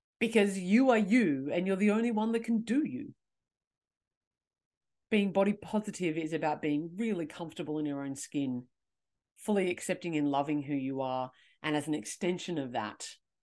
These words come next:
loving your body in a way that is meaningful. That eventually, eventually took me, what, six years, six or seven years of being really deep into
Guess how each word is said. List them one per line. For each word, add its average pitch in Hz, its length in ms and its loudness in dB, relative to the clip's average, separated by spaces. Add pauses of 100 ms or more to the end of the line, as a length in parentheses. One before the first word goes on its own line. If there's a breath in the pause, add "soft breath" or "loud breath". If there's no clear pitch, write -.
(680)
loving 175 440 0
your 160 160 2
body 139 380 0
in 135 100 -4
a 135 80 -6
way 131 240 -2
that 139 140 -4
is 131 120 -6
meaningful. 135 680 -6 (1120)
That 202 100 2
eventually, 190 920 2 (200)
eventually 233 840 0 (920)
took 220 220 0
me, 214 420 4 (1400)
what, 170 300 0 (140)
six - 380 -4
years, 254 480 0
six 226 220 -6
or 233 60 -4
seven 214 320 0
years 202 240 0
of 196 100 0
being 175 160 0
really 180 240 0
deep 160 380 0
into 156 640 0